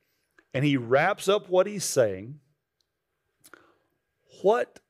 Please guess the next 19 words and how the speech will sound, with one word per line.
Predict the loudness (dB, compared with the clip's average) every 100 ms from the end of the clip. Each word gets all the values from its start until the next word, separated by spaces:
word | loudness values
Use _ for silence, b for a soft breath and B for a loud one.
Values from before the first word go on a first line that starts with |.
| _ _ _ _ _ _ -8
two | -6
sins | -4 -4 0 0 0 -6 -4
does | -2 -2
he | -4
tie | -8 -12 -6 -4 -2 -4
next | -4 -6 -6
to | -8
this | -8 -10
entire | -8 -6 -6
subject? | -8 -12 -14 -20 _ _ _ _ _ _ _ _ _ _ _ _ _ _ _ _ _ _ _ _ _ _ _ _ _
Murder | -4 -2 0 -2
and | -2
adultery. | 0 -2 -4 -20 _ _ _ _ _ _ _ _ _ _ _ _ _ -4
I | -2
don't | -2 -2
think | -6 -6
that's | -8 -8
a | -12
mistake. | -10 -8 -8 -10 _ _